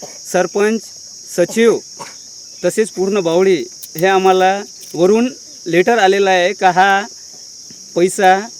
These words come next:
ग्रामपंचायतच्या विकासासाठी द्यायचा आहे, आम्ही तुम्हाला देणार नाही, तुम्ही काही पण करू शकणार तरी आम्ही हा पैसा तुम्हाला देणार नाही. कारण तर वरून आम्हाला आदेश आलेला आहे. आम्हाला असं वाटून राहिलं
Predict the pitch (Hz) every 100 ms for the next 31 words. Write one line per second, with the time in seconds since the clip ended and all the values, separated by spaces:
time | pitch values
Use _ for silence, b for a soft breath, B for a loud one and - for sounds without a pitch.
0 | 123 156 185 202 196 220 - 233 180 202
1 | 180 202 180 165 185 160 156 - 165 107
2 | - - 151 202 190 180 185 175 160 165
3 | 175 180 135 98 - - - - - -
4 | - - 190 240 185 175 208 220 214 214
5 | 190 196 190 190 180 143 - B B 180
6 | 208 185 190 180 180 170 190 180 175 165
7 | 170 151 156 165 156 127 - - B B
8 | B 165 170 208 226 - 208 175 185 202
9 | 180 180 190 165 156 180 175 170 170 143
10 | 117 B B B B - 180 240 247 220
11 | 220 208 220 214 196 185 190